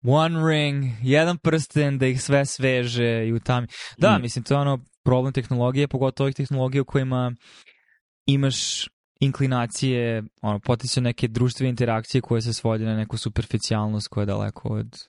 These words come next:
Speaker 1: pravih interakcija.
Speaker 2: Ali zbog toga sviđa mi se paralela sa telefonima i ovo predstavljanje naočara prošle nedelje, je li bilo prošle ili ove nedelje?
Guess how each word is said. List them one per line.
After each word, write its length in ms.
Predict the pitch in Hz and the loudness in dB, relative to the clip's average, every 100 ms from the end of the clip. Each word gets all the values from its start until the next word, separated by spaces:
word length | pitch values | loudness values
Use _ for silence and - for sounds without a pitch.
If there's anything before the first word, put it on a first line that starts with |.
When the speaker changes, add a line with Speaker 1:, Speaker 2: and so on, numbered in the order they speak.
| _ _ | _ _
Speaker 1:
pravih 440 | - 98 95 - - | -2 -2 -4 -10 -14
interakcija. 560 | - 120 127 - 127 127 | -10 -10 -12 -14 -14 2
Speaker 2:
Ali 220 | 131 131 | 2 4
zbog 240 | 120 135 | 2 2
toga 220 | - 160 135 | 4 4 4
sviđa 320 | 147 156 160 | 4 4 4
mi 100 | 131 | 4
se 120 | 127 | 2
paralela 460 | - 117 123 127 110 | 4 4 4 2 0
sa 140 | 107 | -2
telefonima 800 | - 98 92 92 80 87 127 196 - _ _ _ _ _ - | 2 2 2 2 2 4 4 2 -4 _ _ _ _ _ 4
i 340 | 127 123 120 120 | 6 6 2 4
ovo 240 | 135 139 | 4 4
predstavljanje 720 | - 127 - 143 127 127 120 | 2 0 2 2 4 4 4
naočara 840 | 113 117 113 - 107 95 87 80 - _ _ _ - | 4 4 2 2 2 4 2 0 -4 _ _ _ 2
prošle 320 | 117 - 101 | 2 4 2
nedelje, 360 | 98 104 127 | 4 4 4
je 360 | 156 156 - 104 | 2 0 -8 -6
li 40 | 92 | 0
bilo 120 | 113 | 0
prošle 360 | - 127 - 185 | 2 0 2 0
ili 140 | 156 | 2
ove 180 | 107 87 | 2 0
nedelje? 320 | 78 - | 0 -2